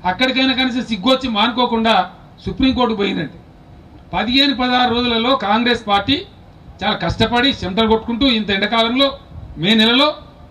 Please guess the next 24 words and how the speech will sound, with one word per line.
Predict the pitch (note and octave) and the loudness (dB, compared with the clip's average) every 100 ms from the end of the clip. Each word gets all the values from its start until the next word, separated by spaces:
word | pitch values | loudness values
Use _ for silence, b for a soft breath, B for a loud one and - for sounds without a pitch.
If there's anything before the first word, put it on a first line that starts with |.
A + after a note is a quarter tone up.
| - | -10
నాలుగు | C#3 F#3+ B3+ D4 | -4 0 2 2
సార్లు | C4 B3 C#4+ | 2 2 2
కోర్టుకు | D4 B3 B3+ B3+ | 0 0 0 2
పోయింది. | B3+ G#3+ - - - - - - - | 0 -2 -6 -16 -18 -20 -20 -20 -6
దేనికోసమండి? | F#3 A#3 A#3+ A#3+ B3+ C#4 G4 - - - - - | -2 0 0 0 0 0 -4 -8 -16 -18 -20 -6
కాళేశ్వరం | F3+ A3+ A#3+ A#3 A3+ A3 | 0 2 0 0 -2 0
ప్రాజెక్టు | G3 G3+ A3 A3 | -2 0 -2 -4
మీద | G#3+ A3+ | -4 -4
స్టే | - F#3+ G#3+ G#3+ | -4 2 2 2
తెచ్చి | G3+ A#3+ G#3 | 0 0 0
ఆ | F3+ | 0
పనులు | F3+ A#3+ D4 - - F3 A3 | 0 -2 -2 -6 -10 0 0
ఆపించడానికి | A#3 A3 G#3+ G3 G3+ E3+ | 0 -2 0 0 0 0
పోయింది. | E3+ C#3 - - - - - - - - - - - | 0 -2 -14 -20 -18 -20 -20 -20 -20 -20 -18 -16 -6
ఎవరి | D3+ G#3 G#3 | 0 0 2
ప్రయోజనం | A3 A3+ A3 | 4 4 2
కోసం | A3 G#3+ G#3+ | -2 0 -2
ఆపుతున్నారండి | G#3 A#3 A3 A3+ A#3 | -2 -4 -2 -2 -2
మీరు? | - - - - - - - - - - - - - - - F#3 | -6 -16 -20 -20 -20 -20 -20 -20 -20 -18 -18 -16 -16 -16 -4 -2
ఏ | G#3+ | 2
ప్రజల | A3 A#3 A3+ | 2 0 -4
కోసం | A3+ A#3 A3+ | -4 0 0
ఆపుతున్నారు? | - A#3 C3 - - - - - - | 0 -2 -4 -6 -16 -20 -20 -20 -16
ఏ | - | -2